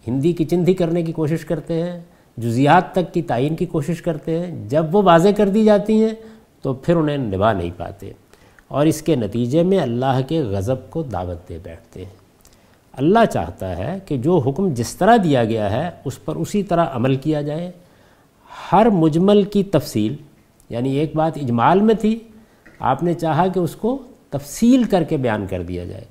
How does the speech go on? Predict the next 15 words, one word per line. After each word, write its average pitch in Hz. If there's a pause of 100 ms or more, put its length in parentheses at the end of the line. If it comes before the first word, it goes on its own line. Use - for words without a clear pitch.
(340)
और 120
हर 202
मुतलक 208
की 196
तायीन 135
व 135 (100)
तकीद 131
से 117 (560)
अपने 147
लिए 151
मुश्किलात 120
ना 156
पैदा 90
की 92
जाए। 95